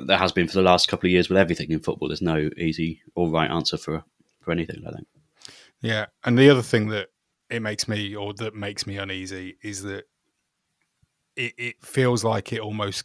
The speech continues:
Speaker 2: gives another avenue for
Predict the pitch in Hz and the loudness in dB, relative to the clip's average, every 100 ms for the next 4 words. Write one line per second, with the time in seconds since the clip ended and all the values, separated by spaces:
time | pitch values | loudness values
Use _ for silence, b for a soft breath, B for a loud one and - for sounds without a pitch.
0 | - 117 104 92 - - _ _ _ _ | -6 -6 -6 -6 -8 -8 _ _ _ _
1 | _ _ _ _ _ _ - 107 107 104 | _ _ _ _ _ _ -4 2 4 4
2 | 104 101 104 101 98 - 104 101 | 0 -2 -6 -8 -8 -6 -4 -4